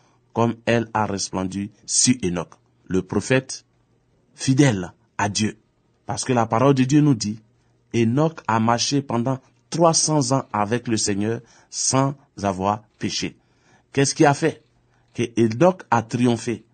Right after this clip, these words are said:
de ses batailles, de ses luttes spirituelles ? Il marchait avec Dieu par la foi. Oh, nous voudrons vous permettre d'accepter cette invitation de Dieu.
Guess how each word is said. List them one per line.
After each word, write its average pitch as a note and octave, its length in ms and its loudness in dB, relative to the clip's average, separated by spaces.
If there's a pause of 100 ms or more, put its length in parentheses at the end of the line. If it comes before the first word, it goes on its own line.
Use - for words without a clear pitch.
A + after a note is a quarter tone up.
(240)
de F#2 140 -6
ses G#2 360 -4 (320)
batailles, F#2+ 640 -2
de F#2+ 120 -4
ses G#2 200 -2
luttes A2 400 -2 (200)
spirituelles ? A2 760 -2 (840)
Il G2+ 140 -2
marchait G2 320 0
avec G2 320 -4
Dieu G2 300 -4 (280)
par F2+ 120 -4
la E2+ 120 -10
foi. - 280 -8 (580)
Oh, B2 460 4
nous B2+ 200 2
voudrons A#2+ 520 -2 (300)
vous C#3 400 2 (360)
permettre C#3 560 2 (680)
d'accepter C3 720 2
cette C3+ 340 -2
invitation A2 500 0
de F#2 120 -4
Dieu. F2+ 260 -8